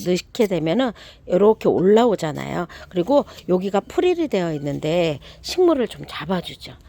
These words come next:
어, 식물을 잡아줘요. 그래서 요렇게 포인트는 요런 식으로 지금 넣습니다. 어떤가요, 여러분? 색감도 너무 예쁘게 났고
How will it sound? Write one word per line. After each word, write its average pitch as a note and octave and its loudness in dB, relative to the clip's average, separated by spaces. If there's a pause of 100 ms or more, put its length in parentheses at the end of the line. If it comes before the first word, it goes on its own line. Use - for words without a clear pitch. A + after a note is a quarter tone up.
(320)
어, C3 -10
식물을 C4 -4
잡아줘요. D3+ -10
그래서 F3+ -4 (300)
요렇게 E3+ -6 (160)
포인트는 C4 0
요런 E3 0
식으로 D#3 -2
지금 C#3+ -6 (680)
넣습니다. C#3+ -8 (240)
어떤가요, E3 0
여러분? F#3 -6 (320)
색감도 D4+ -2
너무 G3+ 0
예쁘게 E3+ -2
났고 D#3+ -4